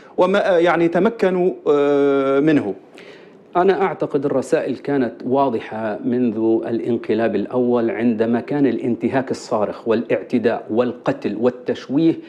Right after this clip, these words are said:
Speaker 2: لأول مكون، آه، آه، ديمقراطي مدني للدولة الليبية الوليدة، وهو إعلان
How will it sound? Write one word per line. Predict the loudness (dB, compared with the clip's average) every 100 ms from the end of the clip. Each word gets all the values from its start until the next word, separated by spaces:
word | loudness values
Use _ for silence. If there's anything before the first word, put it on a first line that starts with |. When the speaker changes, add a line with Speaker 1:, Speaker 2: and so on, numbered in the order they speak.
| -20 -4
Speaker 2:
لأول | 0 0 2 0 0 -2 -2 0
مكون، | -2 -2 2 2 2 0 2 0 -4 -20 -18 -2
آه، | 2 2 2 2 0 -2 -2
آه، |
ديمقراطي | 0 2 2 2 0 0 0 -2 0
مدني | 0 2 2 2
للدولة | 0 0 0 2 2
الليبية | 2 2 2 2
الوليدة، | 2 2 2 2 0 2
وهو | 0 0 0 0 -2
إعلان | -2 0 0 0